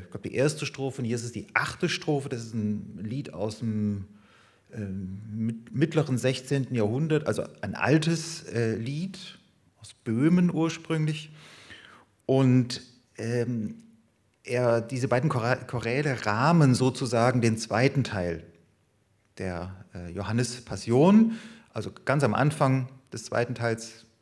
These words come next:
hören wir den Choral schon mal. Und hier ist er kurz vor Schluss, Nummer siebenunddreißig, da kommen dann nur noch ein Rezitativ,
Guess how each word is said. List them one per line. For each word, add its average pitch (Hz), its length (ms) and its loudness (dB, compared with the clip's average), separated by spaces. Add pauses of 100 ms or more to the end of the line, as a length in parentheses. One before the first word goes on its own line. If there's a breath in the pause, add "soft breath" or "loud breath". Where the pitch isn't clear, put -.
(260)
hören 113 140 -2
wir 107 60 -2
den 101 100 -4
Choral 98 320 -2
schon 147 180 4
mal. 202 220 6
Und 123 160 -2
hier 175 480 2 (280 loud breath)
ist - 140 -8
er 120 60 0
kurz 208 400 2
vor 127 180 0
Schluss, - 560 -2
Nummer 120 240 -2
siebenunddreißig, 151 800 -2
da 113 220 -4
kommen 123 260 -6
dann 120 140 -2
nur 123 80 0
noch 113 280 -2 (520 loud breath)
ein 110 220 -8
Rezitativ, 143 640 -6